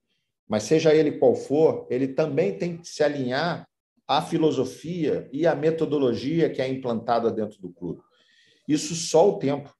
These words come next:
né? Só o tempo. Você, logicamente, você precisa trazer também treinadores alinhados a essa filosofia, a essa metodologia. É sempre o que eu preguei.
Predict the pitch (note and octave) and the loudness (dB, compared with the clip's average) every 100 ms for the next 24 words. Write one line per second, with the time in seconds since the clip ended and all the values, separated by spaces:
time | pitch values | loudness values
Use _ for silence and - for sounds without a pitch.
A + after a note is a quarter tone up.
0 | _ - G#2 C3 - - - D#3 - C3+ | _ -8 -6 -6 -8 -6 2 2 2 -2
1 | C#3 - F2+ F#2+ - A#2 A2+ G2 D#2+ F#2+ | -2 -4 -4 -4 0 2 4 4 0 -2
2 | G#2 A#2+ - A2+ A#2+ - C3 C3 - - | 0 0 -2 -4 -6 -6 -4 -4 -6 -8
3 | - C3+ C#3 D#3 - C#3 C3+ - E3 E3+ | -8 -4 2 2 2 2 2 2 -2 0
4 | D3+ C3+ E3 F3+ _ - E3+ A3 E3+ A2+ | -2 -2 -4 -8 _ -2 0 2 0 0
5 | C#3+ G3 E3 D#3 C#3 B2+ A#2+ D#3 D#3+ - | -2 -2 0 -2 0 -4 -4 -6 -8 -14
6 | _ _ _ _ B2+ C#3 C#3+ C3+ C3 C3 | _ _ _ _ 4 6 4 2 -4 -2
7 | B2 A2 - - C3+ C#3+ C3 - A#2+ A#2+ | 0 0 -6 -6 -6 0 0 0 2 4
8 | C3 C#3 C3+ A#2+ A#2+ G#2+ G#2 F#2+ F2 A#2 | 4 4 0 -4 -2 -2 -2 -2 -4 -2
9 | C3+ C3 - B2 - E3 E3 E3 - D3+ | 0 0 2 0 0 -4 -4 -4 -4 2
10 | E3+ F3 E3 G#2 G2 E2+ | 2 4 2 2 0 -6